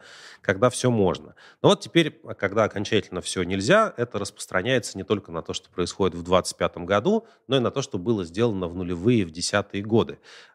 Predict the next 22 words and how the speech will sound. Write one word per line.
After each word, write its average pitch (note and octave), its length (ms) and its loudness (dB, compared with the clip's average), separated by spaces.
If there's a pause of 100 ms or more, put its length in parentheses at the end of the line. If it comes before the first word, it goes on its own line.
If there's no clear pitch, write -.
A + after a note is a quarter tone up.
А, G2+ 440 4 (200)
Роскомнадзор D#3+ 960 4
потребовал A#2 600 2
на G2 180 2
этой F2+ 200 -6
неделе, B2+ 680 2 (420)
а, F#2+ 360 4
и G2 340 -2 (180)
музыкальные F#2+ 600 0
онлайн-площадки, F2+ 920 0
Яндекс.Музыка F#2 800 -2
и E2+ 40 2
другие, F#2 540 2 (260)
ограничили, G#2 960 0 (200)
то E2 100 0
есть - 180 -6
из F2 120 -6
России F#2+ 640 0
этот - 280 -10
трек E2+ 260 0
недоступен E2+ 560 2
теперь, B2 380 2